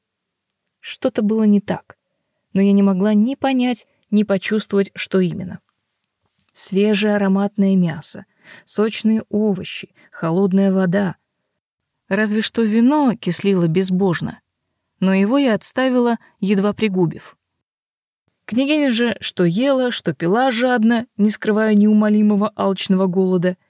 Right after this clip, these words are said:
по-змеиному заглатывая крупные куски. «Зачем же ты отправила своих воинов в деревню жечь?» «А они её сожгли?» наигранно удивилась княгиня, прикрывая рот рукой.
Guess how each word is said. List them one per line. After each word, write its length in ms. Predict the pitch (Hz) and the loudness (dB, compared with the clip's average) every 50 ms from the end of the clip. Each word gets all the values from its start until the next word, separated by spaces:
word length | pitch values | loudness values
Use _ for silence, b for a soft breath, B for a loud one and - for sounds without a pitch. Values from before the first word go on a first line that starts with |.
| _ _ _ _ _ | _ _ _ _ _
по-змеиному 720 | 202 190 165 170 180 180 180 202 233 240 247 220 202 196 | -2 0 2 2 2 4 4 2 2 2 2 2 2 2
заглатывая 720 | 170 175 185 170 160 175 180 190 196 - 185 170 175 175 170 | 2 0 -2 0 0 0 0 0 -2 -2 -2 0 0 -2 -2
крупные 440 | - - 170 170 - - 180 175 165 | -2 -2 -2 -2 -2 -4 -6 -6 -6
куски. 480 | - - 180 - - - - 202 - _ _ _ _ _ _ _ _ _ _ _ _ _ _ _ _ | -6 -6 -6 -6 -6 -10 -14 -14 -14 _ _ _ _ _ _ _ _ _ _ _ _ _ _ _ _
«Зачем 420 | 170 170 180 - - - 247 262 | -6 -6 -4 -4 -4 -4 -4 -4
же 140 | 254 262 262 | -2 -4 -4
ты 120 | - 285 | -2 -2
отправила 540 | 269 269 - _ - 277 277 277 269 277 277 | -4 -4 -4 _ -2 0 0 0 0 0 -2
своих 400 | 254 - - 254 269 269 - - | -2 -2 -2 0 -2 -2 -2 -4
воинов 440 | 240 262 285 285 277 269 269 269 247 | -2 0 0 0 0 0 0 -2 -2
в 20 | |
деревню 440 | 220 226 294 320 349 311 196 170 165 | 0 0 2 2 2 0 0 -2 -4
жечь?» 360 | 156 170 160 147 - - - _ _ _ _ _ _ _ _ _ _ _ _ _ | -8 -8 -10 -10 -10 -14 -14 _ _ _ _ _ _ _ _ _ _ _ _ _
«А 280 | 339 339 330 311 285 277 | -4 -2 -2 0 0 0
они 420 | 269 254 240 233 233 233 233 233 | -2 -2 -4 -4 -4 -4 -2 -2
её 200 | 226 220 220 214 | -2 0 0 0
сожгли?» 800 | 208 - 220 202 202 180 175 170 160 185 180 180 190 233 311 427 - _ _ _ _ _ _ _ _ _ _ _ _ _ _ _ _ _ _ _ _ | -2 -2 -2 -2 -2 -2 -2 -2 0 0 2 2 2 0 -2 -4 -4 _ _ _ _ _ _ _ _ _ _ _ _ _ _ _ _ _ _ _ _
наигранно 520 | 233 262 277 277 277 226 240 254 247 254 | -2 0 0 0 0 2 2 2 2 2
удивилась 440 | 254 262 226 247 240 254 247 247 240 | 2 0 0 0 0 0 0 0 -2
княгиня, 520 | - - 240 240 226 247 294 302 294 285 - | -2 -2 0 0 2 0 0 0 0 -2 -2
прикрывая 600 | - 233 208 - 196 208 208 226 226 220 214 208 | -2 -4 -2 0 0 0 0 0 0 0 0 0
рот 180 | 202 196 - - | 0 -2 -2 -6
рукой. 420 | 190 170 - - - - - | -8 -6 -6 -8 -8 -8 -10